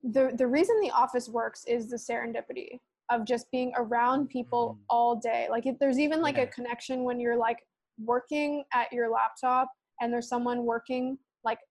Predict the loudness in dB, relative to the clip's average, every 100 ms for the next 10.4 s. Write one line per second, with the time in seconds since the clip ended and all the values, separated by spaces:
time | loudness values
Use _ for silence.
0 | _ -2 -2 0 0 2 2 0 -4 -4
1 | -4 -2 -2 -4 -6 _ -20 -20 _ -2
2 | 0 4 2 2 2 2 0 -4 -2 2
3 | 2 0 _ _ -4 -2 0 -2 -4 -2
4 | 4 6 6 4 2 -2 -6 -6 -6 -6
5 | -4 -4 -4 -6 -8 -14 _ _ -4 -2
6 | -2 -2 -2 0 0 2 0 -4 _ _
7 | -6 0 2 4 2 2 0 0 -2 -2
8 | 0 2 0 -2 -2 0 0 -2 -6 -14
9 | -10 -4 -2 -2 -4 -2 -2 -2 -2 0
10 | 0 -2 -10 -20